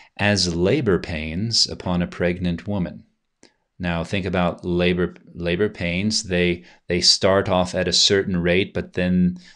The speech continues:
the frequency and intensity peaks, and that's when the birth comes, right? So that's the context he's talking about. As things gain momentum and intensity,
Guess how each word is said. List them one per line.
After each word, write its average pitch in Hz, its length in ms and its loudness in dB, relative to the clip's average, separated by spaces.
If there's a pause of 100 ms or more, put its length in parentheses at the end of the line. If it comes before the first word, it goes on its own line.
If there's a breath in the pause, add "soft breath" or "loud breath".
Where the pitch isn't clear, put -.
the - 80 -6
frequency 101 580 2
and 98 140 2
intensity 92 800 0 (260)
peaks, 110 480 4
and 92 160 0
that's 95 320 2
when 90 160 4
the 87 60 4
birth 85 320 0
comes, - 480 -8
right? 87 260 -2
So 85 140 0
that's 90 400 -2
the 87 100 -10
context - 880 -6 (200)
he's 92 200 -8
talking 113 400 -6
about. 78 300 -8
As 85 240 -2
things 95 640 -2 (1120)
gain 90 520 2
momentum 87 560 0
and 82 120 -4
intensity, 82 720 -6